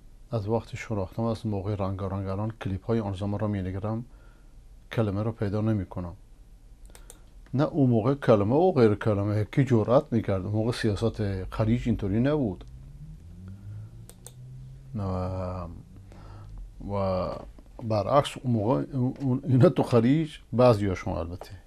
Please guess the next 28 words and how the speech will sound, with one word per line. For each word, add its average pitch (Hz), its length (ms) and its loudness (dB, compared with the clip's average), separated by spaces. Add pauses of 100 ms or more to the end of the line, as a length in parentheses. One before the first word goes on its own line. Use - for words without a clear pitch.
یکی 101 200 -2
دو 92 120 0
نفرشون، 95 500 -4 (920)
اه، 90 920 0 (2000)
هی 143 120 6
تبلیغ 131 420 6
می‌کردند 139 480 4
که 131 100 2
ما 123 180 6 (100)
کندرو-، 127 560 4
تندرویم. 120 600 4 (140)
<laughs> 107 180 6
برای 98 180 4
که، 139 160 6
برای 110 320 2
که 127 160 2
کندروی 113 480 4
خودشون 117 360 2
توجیه 104 360 4
کنن. 92 260 -6 (2250)
اگر 131 200 4
ناراحت 117 380 4
نمی‌شی، 120 220 0
شما 131 220 0
صلاح 113 320 4 (520)
دین 123 200 4
ایوب 113 280 2
زمان 110 300 2